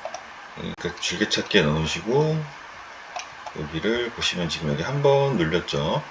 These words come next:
위에서 한 번 눌린 자리 체크 한번 해볼게요. 여기에서 한번 지금 버틴 거예요. 그죠? 저항을. 자, 그럼 여기 왔다가 여기 지금 한번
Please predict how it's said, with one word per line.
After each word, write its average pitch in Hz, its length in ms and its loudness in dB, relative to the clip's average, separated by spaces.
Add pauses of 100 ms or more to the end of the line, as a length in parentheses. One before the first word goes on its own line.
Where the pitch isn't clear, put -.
(280)
위에서 78 600 0 (1400)
한 98 120 -4
번 92 180 2
눌린 82 340 2
자리 80 200 4
체크 - 280 -2
한번 90 180 0
해볼게요. 147 560 -2 (2500)
여기에서 82 1000 2
한번 85 280 4
지금 76 200 2
버틴 92 360 2
거예요. 69 300 6
그죠? 85 300 0 (120)
저항을. 127 600 0 (1040)
자, 71 340 -6
그럼 73 240 0
여기 78 120 0
왔다가 80 440 8
여기 76 200 2 (100)
지금 123 540 2 (420)
한번 127 600 4